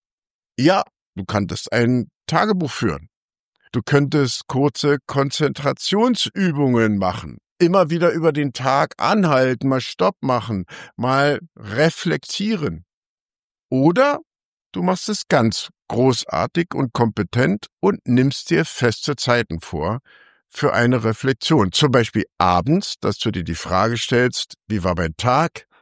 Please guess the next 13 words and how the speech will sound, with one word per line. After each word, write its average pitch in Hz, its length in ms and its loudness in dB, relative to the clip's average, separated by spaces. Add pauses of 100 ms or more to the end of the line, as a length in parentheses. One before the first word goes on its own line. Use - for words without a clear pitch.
(200)
Möchte 110 360 -2
ich - 80 -10
das 92 220 -4
morgen 82 380 -2
wieder 147 240 2
so 135 160 0
machen? 117 460 0 (340)
Möchte 101 300 -2
ich - 100 -6
morgen 85 300 -2
etwas 82 340 -6
anderes 123 580 0
machen? 90 300 -4